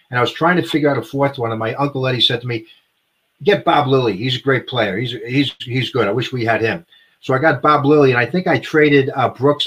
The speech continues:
a Bob Lilly poster for, like, a Spider-Man comic or something. But he was a cool kid.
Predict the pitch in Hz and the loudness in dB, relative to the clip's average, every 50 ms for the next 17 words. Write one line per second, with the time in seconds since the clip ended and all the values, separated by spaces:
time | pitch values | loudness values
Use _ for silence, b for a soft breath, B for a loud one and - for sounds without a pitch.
0 | - 120 101 - - 131 143 147 139 131 139 139 143 131 113 - - 120 117 110 | -6 -8 -6 0 2 2 2 2 0 0 2 2 2 0 0 -4 -4 -4 -4 -4
1 | - - 120 110 - - - 117 117 117 113 113 - 113 107 104 104 101 98 95 | -4 -4 -6 -6 -6 -6 -10 -6 -4 -4 -4 -2 -4 -6 -6 -4 -6 -8 -10 -12
2 | 92 _ _ _ _ - - - - - 131 135 123 117 110 107 98 95 92 - | -14 _ _ _ _ 0 0 0 2 2 2 2 2 2 0 0 -2 -4 -6 -4
3 | - 110 107 98 95 101 - - 101 92 - - 101 92 - _ 92 85 - _ | -4 -2 -2 -2 -4 -6 -8 -10 -8 -8 -6 -8 -8 -10 -12 _ -18 -18 -18 _
4 | _ b b b b b b b b _ _ _ 143 151 160 165 151 139 - 185 | _ b b b b b b b b _ _ _ 6 6 6 6 6 2 4 4
5 | 190 180 - - - 147 123 98 - - | 6 6 6 4 2 0 0 0 0 -4